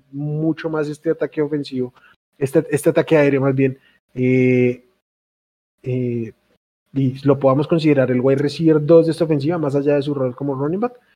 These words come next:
mm, yo preferiría no, no confiar mi, mis es-, mi,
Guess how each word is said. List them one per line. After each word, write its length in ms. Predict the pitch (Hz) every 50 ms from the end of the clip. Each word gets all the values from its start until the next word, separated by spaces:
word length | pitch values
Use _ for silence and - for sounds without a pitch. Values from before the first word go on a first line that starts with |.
| _ _ _ _ _ _ -
mm, 300 | 120 117 113 110 107 117
yo 140 | 131 131
preferiría 600 | 117 135 135 131 139 135 127 127 120 117 117 117 113
no, 380 | 113 120 113 113 113 110 - - - -
no 300 | 123 123 127 135 135 139
confiar 680 | 143 139 135 131 - 143 139 139 131 123 123 123 117
mi, 400 | 123 123 127 123 127 127 123 120 113 123
mis 140 | 123 117 120
es-, 180 | 120 - _ _ _
mi, 240 | 135 127 123 123 123